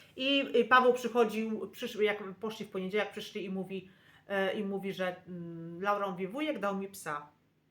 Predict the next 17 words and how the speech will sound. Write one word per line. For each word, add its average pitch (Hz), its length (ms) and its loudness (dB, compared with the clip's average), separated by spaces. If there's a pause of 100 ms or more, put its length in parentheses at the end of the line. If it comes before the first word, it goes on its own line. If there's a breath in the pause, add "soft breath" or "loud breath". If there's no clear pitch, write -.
(320)
Ja 185 80 -6
mówię: 190 140 -6
„Słucham?” 294 440 -2 (460)
No 294 260 -2 (260 loud breath)
i 247 60 -8
Paweł 254 200 6
powiedział, 226 380 6
no, 240 180 4
że, 214 460 2
e, 180 280 -2
wujek 214 260 4
powiedział, 196 260 0
że 180 120 -2
da 196 120 4
Laurze 175 260 2
tego 151 280 -6
psa, 302 400 4